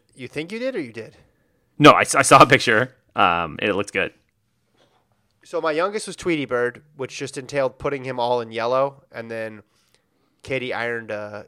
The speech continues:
Speaker 1: Tweety Bird logo to the shirt. Last year he was just all in green because he was, um,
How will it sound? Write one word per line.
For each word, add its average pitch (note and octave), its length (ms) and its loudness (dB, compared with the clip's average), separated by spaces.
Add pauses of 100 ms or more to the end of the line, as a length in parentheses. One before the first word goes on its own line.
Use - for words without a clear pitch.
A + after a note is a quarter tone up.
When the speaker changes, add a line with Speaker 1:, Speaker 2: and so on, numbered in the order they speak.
Speaker 1:
Tweety B2+ 280 -10
Bird A2 320 -8
logo A#2+ 520 -4 (460)
to B2 100 -16
the G#2+ 80 -14
shirt. B2+ 420 -8 (1800)
Last D#3 320 2
year C#3+ 60 -6
he C#3+ 60 -6
was B2 80 -8
just B2 140 -14
all B2 260 -2
in A#2 100 -8
green B2 520 -8 (120)
because A#2 260 -14
he A#2 100 -14
was, G#2 420 -14 (180)
um, F#2+ 480 -14